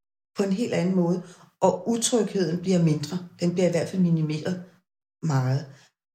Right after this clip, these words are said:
Når de nogenlunde ved, hvad er det, og tonen er venlig,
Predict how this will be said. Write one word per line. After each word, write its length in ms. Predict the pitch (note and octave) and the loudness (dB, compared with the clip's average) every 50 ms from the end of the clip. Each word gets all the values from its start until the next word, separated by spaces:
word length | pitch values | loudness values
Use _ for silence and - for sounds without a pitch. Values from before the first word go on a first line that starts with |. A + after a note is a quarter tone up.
| _ _ _ _ _ - | _ _ _ _ _ 2
Når 100 | F#3 F3+ | 4 4
de 320 | F3 F3+ F#3+ F#3+ F#3+ - | 4 4 0 -2 0 2
nogenlunde 460 | F#3+ F#3+ G3+ A3 G#3+ G3 F#3+ G3 F#3 F3 | 2 2 2 4 2 2 2 2 2 2
ved, 240 | F#3+ G3 - - - - _ _ | 0 0 -2 -4 -10 -18 _ _
hvad 140 | - F#3+ G3+ F#3+ | 0 2 4 4
er 200 | E3 D3+ D3+ D#3+ | 4 4 2 0
det, 200 | G#3 G#3+ G#3 - - - | -2 -4 -6 -6 -4 -2
og 100 | - F#3 F#3 F3+ - | 0 2 2 0 0
tonen 300 | - - G3 F#3 G3 G#3+ | 2 2 4 4 4 2
er 140 | G#3+ G3 D3+ | 2 2 2
venlig, 480 | C#3+ D#3+ D#3+ F3 G3 A#3 A#3+ A#3+ - | 2 2 2 2 2 2 0 -2 -4